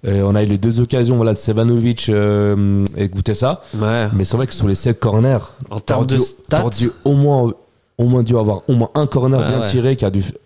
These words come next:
Speaker 1: dû être une action dangereuse. On n'a même pas eu un des corners qui a été dangereux.
Speaker 2: Ah.
Speaker 1: Et ça, franchement, on peut s'en vouloir qu'à, qu'à, qu'à, qu'à nous-mêmes, quoi.
Speaker 2: En termes de stats, euh, c'est neuf tirs à,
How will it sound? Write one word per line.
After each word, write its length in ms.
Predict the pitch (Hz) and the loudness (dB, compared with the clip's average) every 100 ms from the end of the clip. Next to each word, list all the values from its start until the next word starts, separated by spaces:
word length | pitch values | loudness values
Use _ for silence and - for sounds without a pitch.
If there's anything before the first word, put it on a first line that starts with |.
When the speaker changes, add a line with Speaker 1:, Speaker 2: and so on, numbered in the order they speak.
| _ 107 | _ -8
Speaker 1:
dû 200 | 101 110 | -2 -2
être 160 | - | 0
une 60 | 104 | -4
action 200 | 95 107 | -2 0
dangereuse. 380 | 110 127 123 92 | 0 0 0 0
On 60 | |
n'a 80 | 92 | 0
même 140 | 98 110 | 0 0
pas 100 | 113 | 0
eu 80 | - | 0
un 100 | 123 | 0
des 100 | 127 | 0
corners 300 | 117 113 113 | 0 0 0
qui 100 | 117 | 0
a 20 | 98 | -2
été 160 | 101 | -2
dangereux. 360 | 95 117 135 107 - - - - - | 0 0 0 -2 -6 -20 -18 -16 -6
Speaker 2:
Ah. 140 | 104 110 | -2 -2
Speaker 1:
Et 40 | |
ça, 180 | 107 113 | -2 -2
franchement, 420 | - 101 - 120 | -2 -4 0 -2
on 40 | |
peut 140 | 98 92 | 0 -2
s'en 160 | - | -2
vouloir 360 | 87 98 98 - | -2 -2 -2 -4
qu'à, 120 | - 92 92 90 90 92 | -4 -2 -2 -4 -6 -6
qu'à, 380 | - 90 90 87 90 - | -4 -4 -4 -4 -8 -6
qu'à, 340 | 95 90 87 82 | -4 -2 -4 -4
qu'à 120 | 92 | -2
nous-mêmes, 360 | 92 135 156 90 | 2 2 0 -4
quoi. 140 | 82 - | -10 -10
Speaker 2:
En 80 | 107 | -8
termes 260 | - 110 | -6 -4
de 80 | 107 | -4
stats, 260 | 101 139 135 - | -2 -2 -2 -2
euh, 180 | 104 101 | -2 -2
c'est 220 | - 95 | -4 -6
neuf 340 | 98 104 - | -4 -4 -4
tirs 220 | - 120 107 | -4 -4 -2
à, 280 | 101 104 | -4 -4